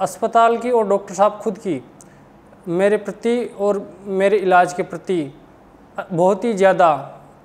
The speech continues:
लगाव दिखा उनका। डॉक्टर साहब बहुत ही अच्छे व्यवहार वाले व्यक्ति हैं, इसलिए मैं डॉक्टर साहब श्री तु-, सुनील तंवर जी को शुक्रिया करता हूँ। अस्पताल की और फैकल्टीज़ भी बहुत बढ़िया हैं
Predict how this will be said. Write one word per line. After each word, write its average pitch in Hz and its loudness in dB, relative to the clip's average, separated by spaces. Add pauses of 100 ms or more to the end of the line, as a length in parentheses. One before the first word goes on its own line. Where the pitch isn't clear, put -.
(680)
लगाव 175 4
दिखा 165 0
उनका। 147 -2 (440)
डॉक्टर 180 -2
साहब 202 0
बहुत 175 0
ही 233 -6 (200)
अच्छे 214 -2 (480)
व्यवहार 175 4
वाले 175 4
व्यक्ति 160 -4
हैं, 117 -8 (800)
इसलिए 214 0
मैं 214 -2
डॉक्टर 185 -2
साहब 196 2
श्री 208 -4
तु-, 208 -10
सुनील 202 -4
तंवर 185 4
जी 175 -2
को 202 0 (300)
शुक्रिया 202 0
करता 151 -4
हूँ। 127 -8 (2000)
अस्पताल 220 2
की 208 -6
और 208 2
फैकल्टीज़ 214 -2
भी 214 -2
बहुत 190 0
बढ़िया 202 4
हैं 240 -4